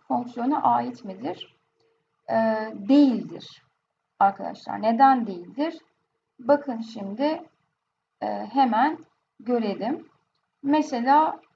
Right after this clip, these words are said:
e, x eşittir yirmi üç doğrusuna bakalım. X eşittir yirmi üç doğrusunun görüntüsü yirmi iki nokta doksan sekiz ve eksi yirmi iki nokta doksan sekiz. Yani iki farklı, iki farklı görüntüsü var x eşittir yirmi üçün.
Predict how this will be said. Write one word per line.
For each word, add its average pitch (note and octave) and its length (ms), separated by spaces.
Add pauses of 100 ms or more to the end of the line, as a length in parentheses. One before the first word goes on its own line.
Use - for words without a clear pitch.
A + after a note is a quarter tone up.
(220)
e, G#3 340
x D4 200
eşittir B3+ 340
yirmi B3+ 380
üç B3+ 220
doğrusuna F#3+ 560
bakalım. F#3 600 (640)
X C4 160
eşittir C4+ 240
yirmi C4+ 280
üç C#4 200
doğrusunun B3+ 600
görüntüsü A3 680 (160)
yirmi B3 340
iki B3+ 160
nokta A3 280
doksan A3+ 380
sekiz C#4 420
ve C#4 80
eksi B3+ 460
yirmi B3+ 220
iki B3+ 120
nokta A3+ 240
doksan A3+ 400
sekiz. - 460
Yani C4+ 400
iki D4 260
farklı, E4 600 (720)
iki A3 220
farklı B3+ 420
görüntüsü A#3+ 540
var A3+ 220
x C#4 160
eşittir C#4 520
yirmi G#3+ 380
üçün. F#3+ 420